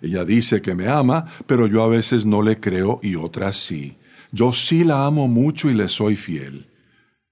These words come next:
Este es el consejo que le dio mi esposa.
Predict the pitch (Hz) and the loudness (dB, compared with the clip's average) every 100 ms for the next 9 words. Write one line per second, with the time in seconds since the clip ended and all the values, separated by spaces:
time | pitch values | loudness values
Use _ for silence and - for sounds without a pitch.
0 | _ 107 110 - 120 85 87 98 87 95 | _ -2 0 0 0 0 -4 -6 -4 -6
1 | - 98 101 95 98 82 82 85 90 85 | -4 -2 -2 -2 -4 -4 -6 -6 -6 -8
2 | - 73 - 78 71 | -10 -12 -12 -12 -16